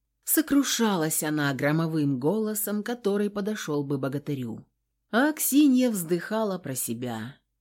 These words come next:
Невелико счастье на себе испытано.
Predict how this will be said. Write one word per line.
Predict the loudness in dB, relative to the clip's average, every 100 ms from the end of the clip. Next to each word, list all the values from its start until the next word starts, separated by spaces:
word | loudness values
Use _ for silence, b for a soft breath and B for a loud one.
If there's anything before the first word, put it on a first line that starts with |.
| _ _
Невелико | 4 4 4 0 -4 -8 -8
счастье | -6 -6 -8 -8 -8 -6 -2
на | -2
себе | -2 -2 -2 -2 -4
испытано. | -6 -6 -6 -8 -6 -4 -4 -6